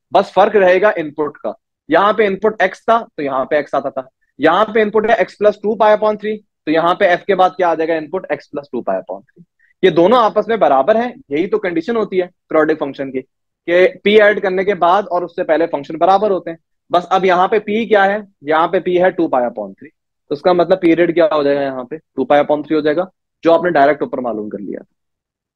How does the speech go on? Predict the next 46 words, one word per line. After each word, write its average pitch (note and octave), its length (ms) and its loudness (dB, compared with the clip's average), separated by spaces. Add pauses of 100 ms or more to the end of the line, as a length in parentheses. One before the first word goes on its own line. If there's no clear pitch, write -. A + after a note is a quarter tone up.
(800)
इसी G3 120 4
तरीके G3 260 4
से G3 60 4
इसका G3 200 0
जरा F#3+ 160 4
निकाल E3 320 2
लेते D#3+ 160 -2
हैं, E3 60 -6
फिर D#3+ 160 0
topic C#3+ 300 -2
complete C#3+ 340 -8
करते B2 260 -4
हैं। C#3+ 100 -14 (1160)
हाँ, D#3+ 500 2
इसका B3 180 2
मैं B3 100 0
थोड़ा, A#3 420 2
अ, E3 120 -4
book F3 220 -2
में A#3+ 60 0
निकाला F3+ 300 2
हुआ A3+ 100 0
पूरा, G3 320 -6
मैं F#3 120 -4
आपको F#3 220 -2
main F3 220 -4
मेन F#3 100 -4
स्टेप्स E3+ 260 -4
चलो E3+ 160 0
बता C3 220 0
देता C#3+ 200 -4
हूँ D#3+ 80 -4
यहाँ C#3 160 -2
पे। E3 120 -8 (460)
अ, C3 160 2
बाकी C3+ 320 0
बुक C#3+ 320 -6
में D#3+ 120 -4
तो D#3+ 80 2
steps C#3 280 0
मौजूद A#2+ 340 -4
हैं। C#3+ 80 -6 (1080)
Function G3 280 4
आपके A3+ 260 2
पास G3 260 2
है A3+ 200 -4